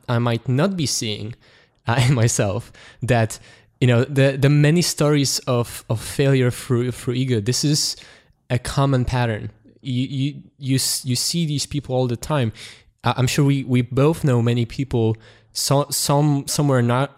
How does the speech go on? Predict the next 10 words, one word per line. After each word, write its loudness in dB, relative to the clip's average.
our 2
lives -6
at, -2
at -2
some 0
point -4
who 0
are 0
egotistical, -4
and 2